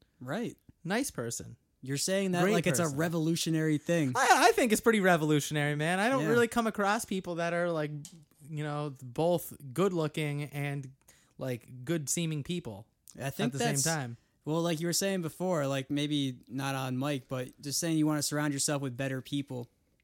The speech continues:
Speaker 1: and just, like, kinda exude that
Speaker 2: Hell
Speaker 1: positivity.
Speaker 2: yeah.
Speaker 1: I think this, this might be a manifestation of that a little bit. You know, like, even if it doesn't work out, you know, you at least have, like,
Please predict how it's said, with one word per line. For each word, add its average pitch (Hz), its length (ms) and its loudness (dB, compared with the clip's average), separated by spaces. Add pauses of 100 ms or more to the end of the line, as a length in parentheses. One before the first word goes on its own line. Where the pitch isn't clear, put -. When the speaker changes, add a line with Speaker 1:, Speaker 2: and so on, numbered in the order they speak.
(140)
Speaker 1:
and 131 140 -6
just, 127 240 -2
like, 131 180 -6
kinda 139 300 -4
exude 131 520 -4
that 127 220 -6
Speaker 2:
Hell 139 140 -4
Speaker 1:
positivity. 135 500 -2
Speaker 2:
yeah. 302 340 -2 (460)
Speaker 1:
I 123 100 -6
think 277 220 0
this, 190 300 0
this 175 200 -2
might 160 260 0
be 156 140 0
a 147 40 2
manifestation 139 840 -2
of 123 80 -8
that 123 120 -8
a 123 60 -8
little 143 300 0
bit. 156 300 -2 (360)
You 131 100 -4
know, 131 120 -2
like, 139 160 -2
even 208 320 2
if 196 100 0
it 151 160 -2
doesn't 165 420 2 (300)
work 139 360 -2
out, 139 340 -2 (480)
you 135 80 -6
know, 139 100 -2
you 147 260 0
at 143 100 -2
least 160 300 -2
have, 156 320 -2
like, 139 360 -2